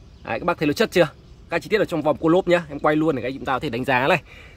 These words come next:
Đấy, những cái đường gioăng các bác nhìn ở cái vòng cua lốp của nó đây. Và những đường mép cánh này, nó cũng phải thẳng tắp từ trên xuống dưới như này. Được chưa ạ? Ngoài ra thì chúng ta còn có cả đèn, à, xi nhan tích hợp ở trên, à, gương chiếu hậu này, bậc cửa lên xuống nhá.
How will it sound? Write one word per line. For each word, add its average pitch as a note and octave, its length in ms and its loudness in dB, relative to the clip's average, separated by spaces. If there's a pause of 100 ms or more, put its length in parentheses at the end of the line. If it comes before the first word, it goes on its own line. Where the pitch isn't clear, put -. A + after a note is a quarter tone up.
Đấy, B2+ 200 -2
những D#3 80 -4
cái F3 80 -6
đường D3+ 200 0
gioăng D#3+ 220 4
các D#3+ 80 2
bác E3 180 0
nhìn C#3 200 -2
ở A#2 60 -6
cái B2 100 -8
vòng C3+ 200 2
cua D#3 100 0
lốp F3+ 160 2
của C3+ 80 -2
nó A#2+ 180 0
đây. D3+ 100 -2 (440)
Và D3+ 140 4
những F#3 140 0
đường F3+ 160 6
mép G3+ 200 2
cánh D#3 160 2
này, F#3+ 100 -2 (1400)
nó C3+ 120 0
cũng F#3 160 -6
phải E3 160 2
thẳng B2+ 180 -4 (320)
tắp A#3+ 120 2 (260)
từ C#3+ 140 -2
trên E3 220 0
xuống D3 100 -4
dưới C#3 220 -4
như E3 160 0
này. C#3 180 0 (680)
Được B2 60 -14
chưa D3+ 100 4
ạ? F3 120 6 (280)
Ngoài F3 140 2
ra A3+ 120 6
thì G3+ 100 6
chúng F3+ 80 2
ta G3+ 140 6
còn F3+ 80 2
có D#3+ 160 2
cả D3+ 280 2
đèn, C#3+ 260 2
à, C#3 180 2
xi G3 140 -6
nhan F#3 400 4
tích G#3 140 -6
hợp G3+ 200 2
ở B2 120 0
trên, E3+ 320 4
à, E3+ 120 6
gương D#3+ 260 4
chiếu F3 140 0
hậu F#3 220 2
này, C#3 240 -2
bậc E3+ 200 -4
cửa E3 200 6
lên D#3 180 2
xuống D#3 280 4
nhá. G3+ 140 6